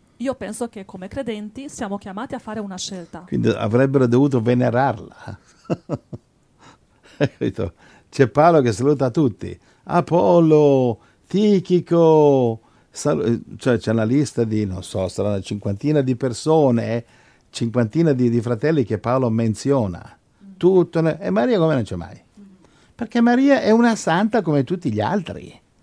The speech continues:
Speaker 2: Beata tra le donne, ma anche Pietro diceva, "Fratello è beato."
Speaker 1: Sì.
Speaker 2: Quindi cerchiamo di non fare culto di personalità, culto di Maria, culto di Padre Pio, culto di Frate Giuseppe, ma per cortesia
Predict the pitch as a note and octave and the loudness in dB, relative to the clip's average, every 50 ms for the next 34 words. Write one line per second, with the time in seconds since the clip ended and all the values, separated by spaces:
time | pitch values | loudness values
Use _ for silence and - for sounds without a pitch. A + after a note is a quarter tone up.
0 | _ _ _ _ _ _ _ _ _ _ - G#2+ A#2 B2 C3 C#3 C#3 B2 C3+ A#2+ | _ _ _ _ _ _ _ _ _ _ -6 0 2 4 4 4 2 2 0 -4
1 | - G#2+ A2 A2 A2 G#2+ A#2 D3+ E3 D#3 C3 A#2+ A#2+ A2 A2 G#2+ - A2 G2 - | -2 -2 -2 0 0 0 0 0 0 2 2 2 2 2 0 -4 -4 -6 -4 -2
2 | D3 F3+ E3+ D3+ A#2+ A2+ A2 G2+ F#2 - G#2+ G#2+ G#2+ F#2 - G#2+ G#2+ G2+ - G#2+ | -2 -2 0 -2 -2 -2 -2 -6 -6 -4 -4 -2 -2 -4 -6 -8 -8 -6 -4 -4
3 | A2 G#2 G2 F#2+ G2+ F#2+ F#2 F2 F2 F2 - - - _ _ _ _ _ _ _ | -4 -4 -6 -6 -8 -10 -10 -12 -14 -16 -18 -20 -20 _ _ _ _ _ _ _
4 | _ _ _ _ _ _ _ _ _ _ _ _ _ _ _ - G#3 F3+ D#3 D#3 | _ _ _ _ _ _ _ _ _ _ _ _ _ _ _ -8 -6 -4 -4 -4
5 | C3+ - G3+ - B3+ A#3+ G3+ D3+ C3 B2 A2+ G2+ - - A#2 A2 G#2 - - - | -4 -4 -4 -2 -2 0 0 2 2 2 0 0 0 0 0 -2 -2 -4 -2 -4
6 | B2+ A2+ - A2 G#2 G#2 F#2+ - - F#2 F2 - G2 G2 F#2+ F#2 F#2+ F2 - A2 | -4 -2 -2 -6 -6 -6 -6 -8 -10 -12 -10 -8 -8 -8 -6 -8 -10 -8 -2 -2
7 | A2 A2 G2+ - - A#2+ B2 A2 G#2+ A2+ G#2 G#2 F#2+ G2 F#2 F#2+ G#2 A#2 A#2+ A#2 | 0 0 -2 -4 -4 -4 -4 -4 -4 -6 -6 -6 -6 -6 -8 -6 -4 -2 -2 -2
8 | A2+ G#2+ G#2+ - _ - - _ _ _ - - C3 C3 A2+ B2 B2 A#2+ A#2+ G#2 | -2 -4 -6 -8 _ -20 -20 _ _ _ 0 2 2 2 4 2 2 2 2 2
9 | A#2 A2+ A2 A2 G#2+ G#2+ G2+ - A#2+ B2+ C3 C3 B2 A2 - - B2+ B2+ A#2 A#2+ | 2 0 2 2 0 -2 -2 -2 -2 0 2 2 2 0 0 -4 -4 -2 -2 -2
10 | A2+ A2+ F#2+ G#2+ G#2 G2 A2 G#2 G2 G2 G2 G2 G#2+ G#2 - - G2+ G#2 A#2 B2 | -2 -2 -4 -4 -4 -4 -4 -6 -4 -4 -4 -4 -4 -4 -4 -4 -4 -2 -2 -2
11 | A#2 - C3 B2 A#2 - C#3+ C#3+ B2+ D3+ D#3 E3 F3 E3 B2 - | -2 -2 -4 -4 -2 -2 -2 -2 0 -2 -2 2 2 2 0 0